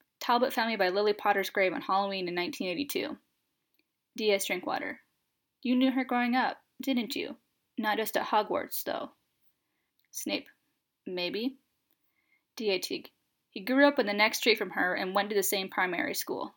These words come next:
We checked, twice." D S Drinkwater. "It must have been nice for you to know another magical person growing up." Snape. "She was the most wonderful person until he took her away from me." D S Drinkwater.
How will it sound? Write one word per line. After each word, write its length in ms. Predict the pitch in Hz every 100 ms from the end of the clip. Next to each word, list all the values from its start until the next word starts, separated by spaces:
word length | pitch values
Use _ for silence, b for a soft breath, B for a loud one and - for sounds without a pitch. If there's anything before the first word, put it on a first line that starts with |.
| -
We 80 |
checked, 400 | 208 - - - - -
twice." 460 | - - - - - _ _ _ _ _ _ _ _ _
D 140 | 226
S 120 | 214
Drinkwater. 600 | - 196 - - - 240 _ b b b b b
"It 60 | -
must 160 | 294 294
have 100 | 294
been 140 | 262
nice 240 | 254 262
for 140 | - 226
you 120 | 214
to 120 | 214
know 160 | 214 240
another 240 | 233 208
magical 380 | 196 196 196 -
person 340 | 190 208 208 180
growing 300 | 175 175 175
up." 200 | 156 - _ _ _ _ _ _ _ _ _ -
Snape. 400 | - 185 - _ _ _ _ _ -
"She 220 | - 226
was 160 | 220
the 60 | 220
most 300 | 202 226 220
wonderful 460 | 190 185 202 202 185
person 580 | - 214 - 170 - -
until 260 | 196 208
he 160 | 202 180
took 240 | 180 208
her 140 | 190 175
away 240 | 170 185
from 180 | 190 -
me." 260 | 151 151 - _ _ _ _ _ _ _ _
D 160 | - 214
S 120 | 202
Drinkwater. 520 | - 147 - - -